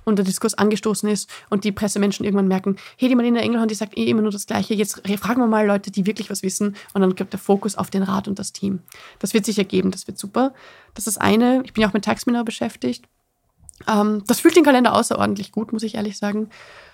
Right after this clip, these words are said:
Und dann werden wir sehen, also spätestens ab Juni muss ich mir dann überlegen, wie ich den Wechsel ins Erwerbsleben konkret gestalte. Da drücke ich mich noch ein bisschen drum zu sagen, was ich vorhabe oder nicht, weil ich's auch noch nicht so genau weiß. Ähm,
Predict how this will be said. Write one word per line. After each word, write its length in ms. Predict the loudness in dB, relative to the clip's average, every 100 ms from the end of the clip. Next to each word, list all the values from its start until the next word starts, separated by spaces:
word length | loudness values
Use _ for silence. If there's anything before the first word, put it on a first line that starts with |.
| _
Und 80 | 2
dann 160 | 6 6
werden 180 | 6
wir 80 | 4
sehen, 280 | 4 4 4
also 180 | 2 0
spätestens 540 | -4 -4 -2 -4 -2
ab 100 | -2
Juni 240 | 2 4 4
muss 160 | 0
ich 100 | 0
mir 80 | 0
dann 120 | 2
überlegen, 500 | 2 0 0 0 0
wie 180 | 0 -2
ich 140 | -2
den 420 | -2 0 0 -2 -6
Wechsel 280 | -6 -4
ins 120 | -2 -2
Erwerbsleben 580 | -2 -4 -6 -4 -4
konkret 420 | -4 -4 -4 -6 -6
gestalte. 640 | -4 -2 -2 -2 -2 -2 -4
Da 100 | -6
drücke 220 | -8 -6
ich 80 | -4
mich 100 | -2
noch 80 | 0
ein 100 | -2
bisschen 220 | -4 -6
drum 180 | -4 -6
zu 100 | -4
sagen, 260 | -4 -2
was 140 | -4 -6
ich 120 | -8
vorhabe 240 | -4 -4
oder 100 | -2
nicht, 280 | -2 -2 -4
weil 80 | -6
ich's 100 | -4
auch 60 | -4
noch 100 | -4
nicht 120 | -2
so 160 | -4
genau 280 | -2 -2 -2
weiß. 400 | -2 -4 -6 -8 _ -20 -20 -20 -20 _ _
Ähm, 460 | -2 0 0 -2